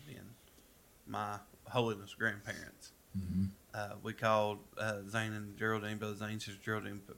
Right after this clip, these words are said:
Speaker 1: Pappy and Granny. I seen her today, and I was running up. I was like, "Hey, Granny," you know. They've, they've always, uh, many times I went up and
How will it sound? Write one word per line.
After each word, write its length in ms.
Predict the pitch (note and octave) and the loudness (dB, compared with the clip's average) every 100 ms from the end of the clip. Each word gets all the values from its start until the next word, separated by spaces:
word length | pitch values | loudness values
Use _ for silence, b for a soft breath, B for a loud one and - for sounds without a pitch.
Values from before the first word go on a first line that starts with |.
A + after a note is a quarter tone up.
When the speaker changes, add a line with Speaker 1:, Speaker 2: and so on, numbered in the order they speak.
| - | 0
Speaker 1:
Pappy 320 | A2+ G#2+ G#2 | 0 0 -4
and 100 | G2+ | -2
Granny. 380 | G#2+ G#2+ F#2+ - - B B B B B | -2 -2 -4 -12 -20 B B B B B
I 120 | - A2 | -2 0
seen 240 | A2+ A2 | 0 -2
her 80 | G2+ | -4
today, 340 | G#2 A2+ A2 | 2 4 4
and 100 | G#2 | 2
I 60 | G2 | -6
was 100 | G#2+ | -6
running 200 | G#2 G#2+ | -6 -6
up. 120 | G#2 | -8
I 40 | A2+ | -8
was 80 | |
like, 100 | - | -10
"Hey, 240 | - E3 D#3 | -6 -4 -2
Granny," 420 | D3+ D3+ D3 C#3 | 0 0 0 0
you 120 | C3+ | 0
know. 180 | A#2+ A2+ A2+ B B B B B - A2 | 0 0 -4 B B B B B -16 -2
They've, 240 | A2+ A2 F#2 | 0 0 0
they've 200 | A2 A2 | 0 4
always, 680 | A2+ A#2 A2 G#2 G#2 - - - | 6 6 4 -2 -6 -10 -12 -6
uh, 320 | G#2+ G#2+ - A2 | 0 0 0 -4
many 300 | A2+ A#2 G#2+ | -2 -2 -4
times 380 | A2 G#2 G#2 | -4 -6 -4
I 60 | A2 | -6
went 220 | G#2 G#2+ | -4 -6
up 200 | G#2+ G2 | -6 -6
and 140 | G2 | -10